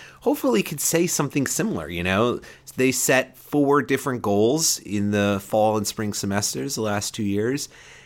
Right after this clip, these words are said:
And, uh, you know, my hope is that people achieve the goals. And if not,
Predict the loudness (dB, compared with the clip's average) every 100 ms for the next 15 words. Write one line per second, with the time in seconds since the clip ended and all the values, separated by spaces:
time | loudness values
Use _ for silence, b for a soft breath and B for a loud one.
0 | B -2 0 0 0 0 0 -2 -2 -2
1 | 0 0 -2 -2 -2 -2 -2 -2 -2 -2
2 | -4 -2 0 0 -2 -4 -4 -4 -4 -2
3 | -2 -2 -6 -4 -2 2 0